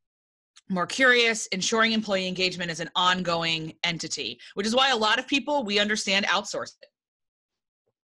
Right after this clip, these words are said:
We get that kind of exhaustion. And there are parts of employee engagement that are definitely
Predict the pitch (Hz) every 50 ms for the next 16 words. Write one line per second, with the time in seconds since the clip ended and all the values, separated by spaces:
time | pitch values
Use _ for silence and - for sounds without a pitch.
0 | _ _ - 214 214 - 220 226 226 233 214 202 - 196 190 185 175 185 165 156
1 | 175 175 185 190 - - 151 - - - - - - - - - - - 208 233
2 | 277 320 294 226 - - 277 294 311 - 302 254 233 220 226 247 226 214 202 196
3 | 190 175 190 196 202 190 185 170 160 - 175 175 170 170 165 156 - 170 - -
4 | 220 214 214 - 220 196 185 175 180 165 156